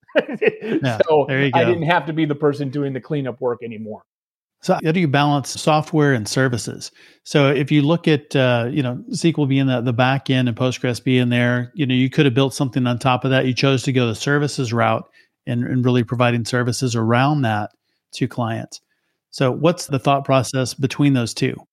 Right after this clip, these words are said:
Speaker 1: That actually wasn't the original intent. Uh, when we started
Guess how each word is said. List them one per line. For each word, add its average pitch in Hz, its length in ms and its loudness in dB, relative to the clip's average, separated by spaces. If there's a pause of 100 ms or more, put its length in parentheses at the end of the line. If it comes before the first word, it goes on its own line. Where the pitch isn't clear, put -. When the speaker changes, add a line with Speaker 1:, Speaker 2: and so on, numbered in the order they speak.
(160)
Speaker 1:
That 165 160 4
actually 190 340 2
wasn't 160 420 0
the 160 120 -4
original 139 480 -4
intent. 123 560 -8 (160)
Uh, 117 540 2
when 123 340 -4
we 139 160 0
started 135 960 2